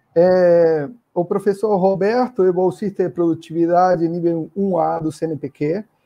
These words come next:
é membro titular da Academia de Ciências. Ele é bacharel em Físico-Química e realizou doutorado em Ciências Químicas na Universidade Nacional de Córdoba, na Argentina.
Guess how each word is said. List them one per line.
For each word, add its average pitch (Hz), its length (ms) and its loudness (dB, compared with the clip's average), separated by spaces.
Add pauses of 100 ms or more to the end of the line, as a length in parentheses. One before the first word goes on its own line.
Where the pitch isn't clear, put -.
(380)
é 170 120 4
membro 214 380 2
titular 190 580 2
da 185 80 2
Academia 165 500 -2
de 147 120 -6
Ciências. 156 760 -10 (840)
Ele 208 260 6
é 196 40 4
bacharel 196 640 4
em 214 40 -2
Físico-Química 214 1120 -4 (160)
e 180 540 -2
realizou 170 380 0
doutorado 190 560 2
em 180 40 -4
Ciências 185 380 -6
Químicas 208 680 -6 (460)
na 170 120 0
Universidade 180 720 0
Nacional 170 460 -4
de 151 100 -4
Córdoba, 156 760 -2
na 156 120 -4
Argentina. 156 680 -6